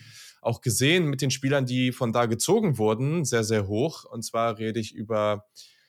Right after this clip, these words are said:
das Team von Illinois und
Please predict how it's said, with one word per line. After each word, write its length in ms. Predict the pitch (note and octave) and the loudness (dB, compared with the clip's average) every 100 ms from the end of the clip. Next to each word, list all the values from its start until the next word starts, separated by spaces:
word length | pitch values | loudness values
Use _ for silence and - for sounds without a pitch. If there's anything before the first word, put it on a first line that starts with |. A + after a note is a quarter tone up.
| _ _ | _ _
das 220 | - A2 - | -4 -2 -2
Team 280 | - B2+ | 0 0
von 380 | B2+ - A2+ A2+ | 0 0 0 0
Illinois 760 | A2+ B2+ A2 G2+ G#2+ C3+ C#3 C#3 - | -4 -4 -2 0 0 2 2 0 -2
und 520 | A2 A2 A2 A2+ | -2 0 0 -4